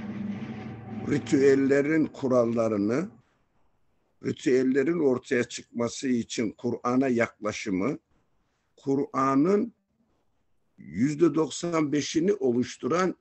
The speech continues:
imani tebliğine uygulama zorunda hissetmemizden kaynaklandı. Öyle hissediyorum ben.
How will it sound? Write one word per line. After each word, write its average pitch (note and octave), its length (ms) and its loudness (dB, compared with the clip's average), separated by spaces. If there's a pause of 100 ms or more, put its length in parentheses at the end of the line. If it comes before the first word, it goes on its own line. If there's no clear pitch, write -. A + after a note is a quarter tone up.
imani C#3+ 1080 6 (460)
tebliğine B2+ 1000 4 (300)
uygulama B2+ 880 4
zorunda B2 640 2
hissetmemizden B2+ 1080 0
kaynaklandı. D2+ 960 -8 (640)
Öyle C3+ 280 2
hissediyorum F#2+ 840 -4
ben. - 180 -4